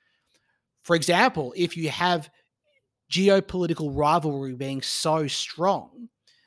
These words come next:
that it, it kind of extinguishes the space for creative and deft diplomacy like we had in the nineteen nineties and, and the early two thousands. Like, those, those days might well be gone.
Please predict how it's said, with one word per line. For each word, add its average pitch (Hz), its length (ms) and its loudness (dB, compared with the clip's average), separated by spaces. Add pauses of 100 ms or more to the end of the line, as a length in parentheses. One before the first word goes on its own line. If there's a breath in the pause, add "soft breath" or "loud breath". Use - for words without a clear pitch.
(200)
that 185 400 0
it, 190 180 -8
it 165 140 -12
kind 185 320 -2
of 170 80 -2
extinguishes 180 1200 -2 (280)
the 156 260 -8
space - 760 2 (140)
for 156 520 4
creative 156 800 0
and 143 280 -6
deft 156 320 -4
diplomacy 151 800 -6 (380)
like 156 260 0
we 170 100 -4
had 151 320 0
in 147 60 -4
the 143 80 -4
nineteen 135 360 -4
nineties 123 420 -4
and, 120 120 -4
and 135 180 -4
the 123 160 0
early 120 160 -2
two 113 180 -6
thousands. 127 400 -6
Like, 120 120 -14
those, 170 380 2
those 156 240 0
days 131 400 -2
might 127 200 -4
well 117 200 -4
be 107 100 -8
gone. 127 460 -6